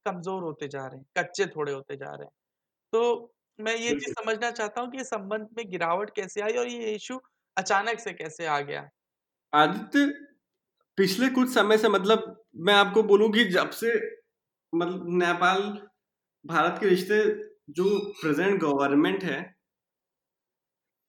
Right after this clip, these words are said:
Speaker 2: तो जब एक ये गवर्नमेंट आई दो हज़ार चौदह में, तो नेपाल एक हिंदू राष्ट्र है और ऐसा माना जा रहा था कि ये दोनों देशों की टाइज और ज्यादा गहरी हो जाएंगी, क्योंकि हमारे प्रधानमंत्री ने खुद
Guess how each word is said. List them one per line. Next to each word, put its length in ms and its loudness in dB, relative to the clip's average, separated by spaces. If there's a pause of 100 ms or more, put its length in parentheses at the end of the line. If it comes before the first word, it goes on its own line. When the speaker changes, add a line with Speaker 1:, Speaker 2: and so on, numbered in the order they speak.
(380)
Speaker 2:
तो 460 2
जब 220 -2
एक 220 0
ये 380 0 (220)
गवर्नमेंट 640 -2
आई 160 4
दो 260 2
हज़ार 240 0
चौदह 300 -2
में, 180 0
तो 380 -2 (360)
नेपाल 440 2
एक 140 -2
हिंदू 260 2
राष्ट्र 340 0
है 60 0
और 140 0
ऐसा 220 0
माना 280 2
जा 140 0
रहा 140 -2
था 200 -4
कि 360 -10 (1300)
ये 440 2
दोनों 480 0
देशों 280 0
की 80 -2
टाइज 400 4
और 160 0
ज्यादा 220 0
गहरी 300 0
हो 120 2
जाएंगी, 240 -2
क्योंकि 500 -2
हमारे 280 0
प्रधानमंत्री 580 -2
ने 100 0
खुद 300 -6